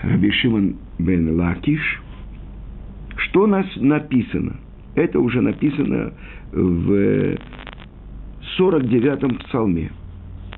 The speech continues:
что нарушение наших пяток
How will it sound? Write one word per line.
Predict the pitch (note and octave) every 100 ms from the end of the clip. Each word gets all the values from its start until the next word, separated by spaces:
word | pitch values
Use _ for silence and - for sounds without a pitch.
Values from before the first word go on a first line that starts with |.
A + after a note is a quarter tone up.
| - - - - - - - - - - - - - - - - - - - - - - - -
что | - - - C3 A#2+ A2 G2 - - - -
нарушение | G#2+ A#2+ C3+ - F#3 F3+ D#3+ C#3
наших | C#3+ D#3+ - D3 -
пяток | - A#3 A3+ C#3 A2+ -